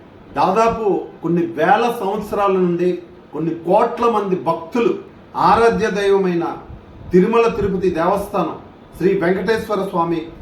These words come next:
కొలుస్తున్నారు. ఈరోజు ఇలాంటి వార్త వింటారని ఏ భక్తుడు కూడా అనుకోలేదు. ఎన్నో ప్రభుత్వాలు మారాయి, స్వతంత్రం వచ్చిన దగ్గర నుండి చాలా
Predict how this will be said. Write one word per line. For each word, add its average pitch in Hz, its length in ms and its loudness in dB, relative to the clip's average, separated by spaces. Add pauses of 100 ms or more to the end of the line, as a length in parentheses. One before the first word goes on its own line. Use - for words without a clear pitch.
(640)
కొలుస్తున్నారు. 175 540 2 (680)
ఈరోజు 262 500 4 (800)
ఇలాంటి 269 520 4
వార్త 226 400 2
వింటారని 220 540 -2 (320)
ఏ 254 40 6 (200)
భక్తుడు 254 340 -2 (100)
కూడా 226 180 4 (260)
అనుకోలేదు. 190 460 0 (460)
ఎన్నో 302 200 4 (100)
ప్రభుత్వాలు 262 460 2
మారాయి, 208 300 2
స్వతంత్రం 240 420 -2
వచ్చిన 233 240 -4
దగ్గర 233 220 2
నుండి - 180 -6
చాలా 226 220 2